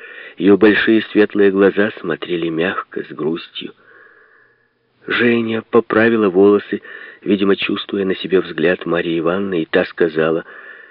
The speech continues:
"Простите меня, Евгения Николаевна, но я не представляла себе, что женщина может быть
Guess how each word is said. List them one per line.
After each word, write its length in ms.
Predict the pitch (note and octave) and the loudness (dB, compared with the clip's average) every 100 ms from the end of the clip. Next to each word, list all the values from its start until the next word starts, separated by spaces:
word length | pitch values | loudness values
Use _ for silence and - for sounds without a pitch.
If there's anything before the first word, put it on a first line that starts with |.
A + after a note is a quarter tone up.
| - _ _ _ | -20 _ _ _
"Простите 560 | - G#2 - - A#2 E2+ | -2 -2 -2 -8 -8 -8
меня, 320 | D#2+ D2 C#2+ | -8 -6 -6
Евгения 460 | C#2+ D2 C2+ C#2+ C#2 | -8 -10 -12 -10 -12
Николаевна, 680 | C#2+ - C#2+ C#2 C#2+ C#2 - - _ _ _ _ _ _ _ _ - | -12 -10 -10 -10 -10 -14 -16 -20 _ _ _ _ _ _ _ _ -14
но 160 | G2 F#2+ | -10 -8
я 200 | E2+ D#2+ | -6 -6
не 120 | E2 | -8
представляла 720 | F2 - - D#2+ C#2+ E2 F#2+ | -10 -14 -6 -4 -2 -4 -6
себе, 260 | - D2 D#2 | -10 -6 -6
что 320 | - - D#2+ | -6 -8 -8
женщина 720 | D#2+ D2+ F#2 - - E2 D#2 | -6 -6 -6 -8 -8 -10 -12
может 360 | C#2 C#2 - - | -10 -10 -10 -12
быть 140 | D2+ | -16